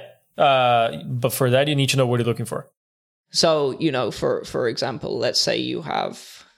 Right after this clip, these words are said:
Speaker 2: I'm, I'm gonna keep picking on billing here.
Speaker 1: Yeah.
Speaker 2: Let's say you have a billing system and, um,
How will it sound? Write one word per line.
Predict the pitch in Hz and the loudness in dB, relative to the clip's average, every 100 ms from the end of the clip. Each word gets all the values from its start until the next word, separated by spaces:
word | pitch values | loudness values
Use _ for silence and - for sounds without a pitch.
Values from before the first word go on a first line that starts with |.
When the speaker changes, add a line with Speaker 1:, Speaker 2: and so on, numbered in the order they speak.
| _ | _
Speaker 2:
I'm, | - 131 | -2 0
I'm | 151 | 2
gonna | 165 151 | 2 0
keep | - - | -4 -4
picking | - - - | -6 -6 -6
on | 110 113 - | -6 -8 -8
billing | - 107 50 151 | -6 -6 -8 -10
here. | - 139 | -10 -4
Speaker 1:
Yeah. | 120 - - _ | -4 -4 -10 _
Speaker 2:
Let's | 156 143 | -2 0
say | 165 147 | 2 2
you | 131 | 2
have | 135 - | 0 -2
a | |
billing | - 127 127 | -4 -4 -6
system | 147 135 - - - _ _ - | -8 -8 -6 -8 -12 _ _ -6
and, | 110 98 104 104 - - _ _ _ _ _ - | -4 -4 -6 -10 -12 -14 _ _ _ _ _ -6
um, | 95 92 98 90 | -4 -4 -6 -14